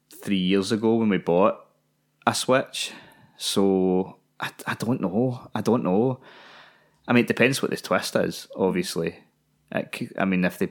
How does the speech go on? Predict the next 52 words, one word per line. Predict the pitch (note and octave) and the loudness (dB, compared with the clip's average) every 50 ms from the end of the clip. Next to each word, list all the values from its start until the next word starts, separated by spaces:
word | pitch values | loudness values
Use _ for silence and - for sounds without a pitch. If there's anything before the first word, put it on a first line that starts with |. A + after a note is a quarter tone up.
| - - - | -4 -4 -4
if | F#2+ - | -2 -2
they | - F2+ | -2 -4
put | - - A2+ - | -2 0 2 2
a | E2+ | 2
new | G2 F2 E2 | 2 0 -2
spin | - - - - E2+ F2+ G2 | -4 -4 -2 -2 0 0 0
on | G2+ G2 | 0 0
it, | F#2 - | -2 -4
it | - | -6
could | - - - | -8 -10 -10
be | - - | -10 -12
cool. | - - - G2+ G2 G#2 A#2 A#2+ A#2 B2+ - - | -12 -6 -2 2 2 4 2 2 0 -4 -6 -8
I | - - | -6 -4
sort | - - - C#3 - | -4 0 0 0 0
of | - C3+ | 0 -2
feel | - - C#3 B2 | -2 0 0 0
like | A#2+ A#2+ G2+ - | 0 0 0 0
I | G#2+ | 0
would | F#2+ F2+ E2+ | -2 -2 -2
rather | F#2+ F#2 F#2 F#2+ F#2 G#2 F#2+ | -4 -4 -4 -4 -4 -4 -4
they | G2+ F2+ | -4 -4
waited. | F2 F#2+ F#2 F#2 F#2 - - A2+ G2+ - | -2 0 -2 -2 -2 -2 -4 -4 -2 0
Like, | G2 F#2+ F#2+ - - - - - _ - - - - - - - - _ _ _ _ _ _ _ _ _ _ _ _ _ _ _ | 0 0 0 -2 -6 -12 -16 -16 _ -20 -20 -20 -20 -20 -20 -20 -20 _ _ _ _ _ _ _ _ _ _ _ _ _ _ _
graphics | - B2+ A#2+ B2 C#3 - F#3+ D#3 - D#3 | 0 0 0 0 0 0 -2 0 2 2
aren't | D3 C#3+ C3+ - | 2 2 2 2
everything, | - F2+ - A2 G#2+ - - G#2 | 0 2 2 0 -2 0 0 -2
especially | F#2+ - - G#2 G2 F#2+ - - A2+ G2+ | -2 0 2 2 2 2 2 2 0 0
to | - G#2 | 0 0
Nintendo, | F#2 F2 D#2+ - F2 E2+ F2 F#2+ G#2 G#2+ G#2+ G2+ - | 0 0 -2 -2 -2 0 0 0 2 2 2 0 2
but | - G2+ F2+ F2+ F#2 - - _ _ _ _ _ _ _ _ _ _ | 2 2 2 2 2 0 -4 _ _ _ _ _ _ _ _ _ _
I, | - G2+ G2 G2 G2+ G#2+ A#2 A#2+ A#2+ A#2+ A#2+ B2 B2 A#2+ A#2+ - _ _ _ _ _ _ _ _ _ _ _ _ _ _ - | -2 0 0 2 2 2 4 4 4 2 2 0 -2 -4 -6 -10 _ _ _ _ _ _ _ _ _ _ _ _ _ _ -4
I | - - - | -2 -2 -2
think | - - - D3+ D3+ - | -4 -4 -4 -4 -4 -4
they've, | - B2 G#2 - - | -4 -6 -6 -8 -6
they've | - A2+ A2 G#2+ - | -6 -6 -6 -6 -6
got | - G#2 F#2+ A2+ - | -6 -2 0 0 0
to | C3 | 2
be | B2+ C3+ A2+ | 0 0 -2
due. | G#2 - - F#2 F2+ F#2+ G2 G2 G2+ G#2 G#2 | -2 -2 -2 0 2 4 4 4 4 4 2
Like, | G#2 A2 D#2 | 2 2 2
I | A2+ | 2
know | A#2+ A#2+ | 4 4
there's | A#2+ B2+ A#2+ - - - _ _ | 4 4 2 0 -4 -8 _ _
talk | - - G#2 - | -4 -2 -2 0
of | - | 0
this, | G#2+ F#2 - - | -2 -2 -2 0
oh, | - A#2+ A#2+ | 0 2 2
an | G#2 G2 | 2 2
updated | - - A2 - - G#2+ - G2 G2+ G2+ - A#2 A2+ | 2 0 0 -2 -2 -2 -2 -2 -2 -2 -4 -6 -6
Switch | - - - A#2 G#2+ - - - | -6 -2 0 0 0 0 -2 -4
or | A2 | -4
whatever. | G2 G#2 - - G2 G2 G2 F#2 F2 F2 - | -4 -2 -2 -2 -2 -2 -2 -2 -4 -4 -8